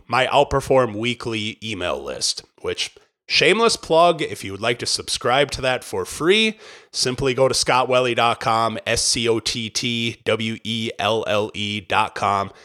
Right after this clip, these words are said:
It's weekly juice, usually going out on a Friday afternoon, on strategies for you to be your best personally, professionally, athletically, or otherwise.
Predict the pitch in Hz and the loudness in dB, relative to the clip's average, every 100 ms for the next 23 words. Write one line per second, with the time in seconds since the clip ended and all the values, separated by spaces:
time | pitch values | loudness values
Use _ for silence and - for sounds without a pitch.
0 | - - - 90 139 170 180 170 123 135 | -16 -10 -10 -2 0 2 4 4 2 0
1 | 139 143 - - - 95 113 143 151 147 | 2 0 0 -2 -8 -6 -2 4 4 6
2 | 151 147 139 139 139 127 - 113 123 131 | 6 6 8 6 6 2 0 2 4 4
3 | 127 127 - 113 107 104 104 - - - | 4 2 0 -4 -2 -2 -4 -8 -20 -12
4 | 110 120 - - 120 123 123 127 120 - | -8 -2 -2 2 2 4 2 0 0 0
5 | 117 110 104 107 107 104 98 98 - - | -2 -4 -4 -4 -2 0 0 0 -2 -6
6 | - 107 - 113 98 - 95 98 98 98 | -4 -2 -2 -4 -4 -6 -6 -4 -4 -6
7 | 92 82 95 - 87 87 98 85 78 78 | -6 -6 -6 -6 -8 -8 -8 -6 -6 -6
8 | - 82 - | -8 -12 -10